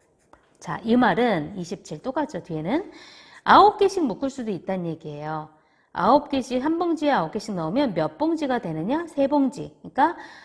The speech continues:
아홉 개씩 세 봉지를 넣으면 전체가 스물일곱 개다. 요거 나눗셈식을 바꿔볼까요? 이십칠. 자, 여기 앞으로 왔어요. 그 다음에 얘네도 어떻게 하라 했어요? 뒤로 이렇게,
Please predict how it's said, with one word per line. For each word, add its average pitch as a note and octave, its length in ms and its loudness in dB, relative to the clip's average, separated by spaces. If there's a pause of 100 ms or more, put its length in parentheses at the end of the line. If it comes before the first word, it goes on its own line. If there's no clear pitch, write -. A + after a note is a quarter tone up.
(100)
아홉 C4+ 380 4
개씩 D#4 480 -2
세 A3+ 260 -4
봉지를 C4 440 -2
넣으면 A3 520 0
전체가 F3 600 -4
스물일곱 C#4 640 -4
개다. D3+ 460 -6 (360)
요거 D#4+ 200 4
나눗셈식을 C#4+ 640 2
바꿔볼까요? A#3 960 0 (300)
이십칠. C4 840 2
자, F3 180 -4
여기 F3+ 220 -2
앞으로 E3 280 -4
왔어요. G3 720 2 (240)
그 - 60 -12
다음에 A3 180 -2
얘네도 A3+ 280 0
어떻게 E3 240 -4
하라 D#3+ 120 -2
했어요? D3 440 -12 (720)
뒤로 E3+ 300 -6
이렇게, C#4+ 500 -4